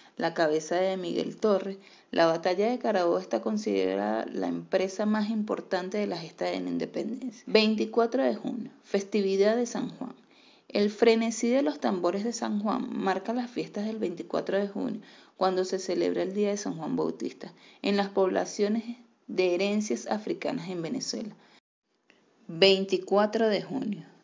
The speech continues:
Día del Ejército. El Día del Ejército empezó a celebrarse el veinticuatro de junio a partir del año mil novecientos cuarenta y nueve, por decreto del coronel Carlos Delgado, pero entendiéndose que es decir que el ejército se refería a todas las Fuerzas Armadas Militares de,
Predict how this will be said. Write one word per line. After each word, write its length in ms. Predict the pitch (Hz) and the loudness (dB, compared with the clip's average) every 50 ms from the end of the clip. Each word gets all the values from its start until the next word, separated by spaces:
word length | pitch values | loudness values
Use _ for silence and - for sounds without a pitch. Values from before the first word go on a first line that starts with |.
| - - | -20 -4
Día 340 | - - 208 220 226 233 233 | 2 4 6 6 6 4 4
del 180 | 233 208 175 | 2 0 -2
Ejército. 560 | - - - 240 202 - - - 214 208 - - - - | -4 -6 -6 -8 -8 -8 -10 -10 -12 -12 -14 -16 -8 -2
El 180 | - 190 202 | -2 0 2
Día 180 | 202 214 226 254 | 4 4 6 6
del 100 | 285 294 | 4 4
Ejército 480 | 294 269 240 196 196 - - 214 - 254 | 2 2 2 2 0 0 -2 0 0 2
empezó 320 | 240 233 214 202 - - | 2 2 2 0 2 0
a 60 | 165 | 0
celebrarse 580 | 165 - 208 220 214 214 214 202 180 175 - 185 | 0 0 0 2 2 2 2 2 0 0 -2 -4
el 100 | 175 180 | -4 -4
veinticuatro 560 | 175 165 165 165 170 170 - 165 165 - 208 | -4 -6 -4 -4 -4 -2 -2 -2 0 0 -2
de 80 | 220 220 | 0 2
junio 340 | 208 208 202 180 170 - | 2 2 2 2 0 -2
a 20 | - | 0
partir 400 | - 175 160 - - 170 170 160 | 0 0 0 0 0 -2 0 0
del 160 | 175 180 196 | 0 0 0
año 200 | 190 190 196 196 | 0 0 0 0
mil 280 | 196 202 208 202 202 202 | 2 2 0 0 0 0
novecientos 480 | 196 190 175 170 - - - - - | 0 -2 -2 -4 -4 -6 -6 -6 -6
cuarenta 400 | - - 170 165 160 160 - - | -6 -4 -4 -4 -4 -6 -6 -6
y 20 | 208 | -4
nueve, 200 | 208 - - - - - - - - _ | -4 -4 -6 -8 -12 -20 -20 -20 -14 _
por 180 | - 226 226 226 | 2 2 4 4
decreto 460 | 240 240 233 240 233 220 214 214 220 | 4 2 2 2 2 2 2 2 2
del 180 | 214 220 220 214 | 2 2 0 0
coronel 540 | 214 226 220 220 220 214 208 202 196 - - - - | 0 0 0 0 0 0 0 -2 -4 -6 -10 -6 0
Carlos 400 | - 202 196 202 214 214 214 214 | 2 2 2 2 0 -2 -2 -2
Delgado, 540 | 220 180 160 147 - - - - - - - _ _ _ _ _ _ - - _ _ _ _ _ _ | -2 -2 -2 -2 -2 -2 -4 -4 -6 -10 -16 _ _ _ _ _ _ -20 -20 _ _ _ _ _ _
pero 220 | - 185 185 180 | 4 4 6 6
entendiéndose 840 | 175 175 175 - 170 170 170 170 165 165 165 180 196 - - 233 - | 4 2 2 2 2 2 2 0 0 0 -2 -2 -2 -2 -4 -4 0
que 160 | - 214 185 | 0 0 0
es 140 | 185 180 185 | 0 0 -2
decir 440 | 185 180 180 - 190 170 - - | -4 -2 -2 0 -2 -2 -2 -4
que 80 | - 160 | -4 -4
el 80 | 160 - | -4 -2
ejército 480 | 175 170 156 - - - - - 220 | -2 -4 -4 -4 -4 -4 -4 -4 -4
se 160 | 208 - 208 | -2 -2 -2
refería 560 | 196 190 175 180 - 170 165 170 156 160 - - | 0 -2 -2 -2 0 0 0 0 0 0 0 -2
a 60 | 196 | -4
todas 360 | 196 - 214 226 233 226 226 | -2 -2 -2 0 0 -2 -2
las 120 | 233 208 214 | -4 -6 -4
Fuerzas 320 | - - 180 - - 175 | -4 -4 -4 -4 -6 -10
Armadas 400 | 180 - 170 - - - - - | -10 -10 -8 -8 -8 -8 -8 -8
Militares 540 | 85 87 82 78 78 - - - 214 - - | -6 -6 -6 -6 -6 -6 -6 -8 -8 -8 -8
de, 80 | 92 | -10